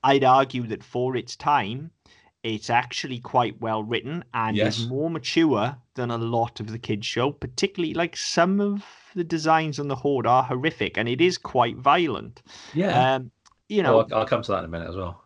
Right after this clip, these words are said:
Speaker 1: But the, you know, today I think there's already a recognition that, like, the, the, you know, when it was being put in production, like, the new She-Ra, like, yes, kids will watch it, but it is not a children's show.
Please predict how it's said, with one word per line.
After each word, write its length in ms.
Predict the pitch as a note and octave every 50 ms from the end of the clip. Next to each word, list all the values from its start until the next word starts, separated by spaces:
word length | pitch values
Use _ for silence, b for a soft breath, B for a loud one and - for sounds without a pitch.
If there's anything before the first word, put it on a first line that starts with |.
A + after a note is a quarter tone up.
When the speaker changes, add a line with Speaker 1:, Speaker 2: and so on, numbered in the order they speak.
| b b b b b
Speaker 1:
But 260 | D#3+ D#3+ D#3+ D#3+ - _ _ _ _
the, 160 | - D3+ - -
you 160 | B2 D3 E3
know, 240 | D#3 C3 B2 B2 - _ -
today 680 | - - C3 B2 C3 B2 A#2+ B2 C#3 D3+ E3 E3+ - _ _ -
I 80 | B2 B2
think 300 | B2 - C#3+ C3+ B2 A#2+
there's 160 | A#2+ B2 B2
already 540 | C3 B2+ C3 B2 A#2+ B2 B2 B2 A#2+ A#2+ A#2+
a 40 |
recognition 800 | A2+ A2 A#2+ A#2 - - A#2 G#2+ A#2 A#2+ A#2 - - G#2+ G#2+ G#2
that, 200 | G#2 - - - -
like, 180 | A2+ A2 -
the, 160 | - A2 - - _ _ -
the, 100 | - - -
you 240 | - D#2+ A2 B2
know, 140 | A2 G2+ F#2+ G#2+ -
when 340 | - - A#2+ A2+ A#2+ A#2+ A#2+
it 80 | A#2 -
was 140 | A2+ A#2
being 180 | A#2+ - A#2+ A#2
put 160 | A#2 - A#2
in 100 | A2+ A2
production, 360 | - G#2+ C3 C3+ A#2 - G#2+
like, 140 | G#2 G#2+ G#2+
the 80 | - B2
new 180 | B2+ C#3 C#3
She-Ra, 360 | B2+ C3 - C#3 C3+ B2+ A2+ G#2
like, 220 | G#2 G#2 G#2 -
yes, 240 | A#2+ A#2+ A#2+ A#2+ -
kids 340 | - - - B2+ A#2+ - -
will 140 | A#2 A2
watch 400 | G#2+ A#2 B2+ C3 B2 B2 - -
it, 240 | A#2 F#2+ - - - b b b b b b b b b b b _ -
but 140 | C#3+ C3+
it 120 | C3+ C3+ C3+
is 160 | C#3+ C3+ B2+
not 400 | B2+ B2+ B2+ B2+ C3 C3 A2+ -
a 120 | B2+ B2+
children's 600 | B2 B2+ - - C#3 B2 B2 A2 A2 A2+ A2 G#2+
show. 520 | - - - - C3 B2+ A#2+ G#2+ F#2+ F2